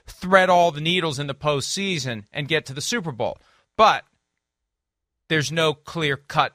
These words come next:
favorite. There's no team you look to and say, "That's the one." Aaron Rodgers does not make the Jets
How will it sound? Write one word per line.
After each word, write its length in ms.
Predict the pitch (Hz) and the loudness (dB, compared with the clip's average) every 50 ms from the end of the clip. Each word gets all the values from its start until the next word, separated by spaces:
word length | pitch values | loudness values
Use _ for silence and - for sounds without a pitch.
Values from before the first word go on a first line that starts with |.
| _ _ _ | _ _ _
favorite. 380 | - 156 139 127 110 107 104 - | -2 -2 -2 -2 -4 -8 -10 -8
There's 220 | 139 131 127 113 | -8 -8 -8 -6
no 240 | 143 156 156 156 151 | -4 -2 0 -2 -2
team 360 | 143 - - 170 156 143 139 | -4 -8 -6 -6 -6 -4 -6
you 60 | 135 | -6
look 260 | 135 139 139 131 _ - | -4 -4 -4 -4 _ -8
to 180 | - 156 127 | -10 -8 -8
and 100 | 120 120 | -8 -8
say, 320 | 110 - - 156 135 123 120 | -8 -6 -4 -4 -4 -4 -4
"That's 400 | 107 131 131 127 120 - - - | -2 -2 0 0 -2 -4 -8 -12
the 80 | - | -10
one." 300 | 139 131 127 117 110 101 - | -8 -6 -4 -4 -6 -6 -6
Aaron 340 | - 160 165 170 160 151 147 | -4 -2 -2 -2 -2 -2 2
Rodgers 460 | 147 151 147 143 139 - 127 117 104 | 2 2 4 2 0 -2 -8 -12 -10
does 340 | _ - 151 147 147 135 143 | _ -2 0 0 0 -2 -2
not 280 | 151 147 143 135 - | -2 0 0 -2 -2
make 320 | 135 127 131 135 123 _ - | -2 -2 -2 -2 -2 _ -14
the 80 | 127 | -14
Jets 480 | 113 110 120 156 151 135 123 - - | -10 -4 2 2 2 2 2 -2 -10